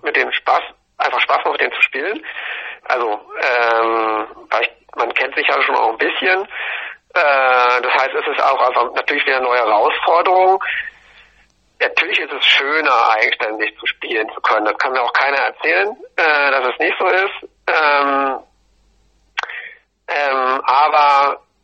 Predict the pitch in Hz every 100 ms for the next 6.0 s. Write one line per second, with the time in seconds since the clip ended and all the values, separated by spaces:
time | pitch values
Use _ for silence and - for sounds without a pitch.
0 | _ _ 127 117 127 143 135 - - 120
1 | 107 - - - - - - 139 160 -
2 | - - - - _ _ _ - 139 175
3 | 143 156 147 139 127 143 175 170 160 165
4 | 139 139 143 139 135 120 120 135 139 131
5 | 127 123 - - - - - _ -